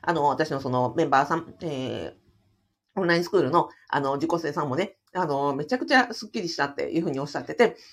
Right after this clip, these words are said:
で、逆に言うと、あの、その教育費のことがクリアになったら、別にね、あの、公務員辞めたい、えー、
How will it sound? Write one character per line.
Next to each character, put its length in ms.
で、 220
逆 200
に 120
言 100
う 20
と、 260
あ 60
の、 400
そ 120
の 100
教 160
育 160
費 80
の 80
こ 80
と 80
が 80
ク 100
リ 80
ア 60
に 80
な 80
っ 80
た 80
ら、 260
別 220
に 60
ね、 160
あ 100
の、 140
公 240
務 180
員 80
辞 80
め 140
た 160
い、 80
え 760
ー、 120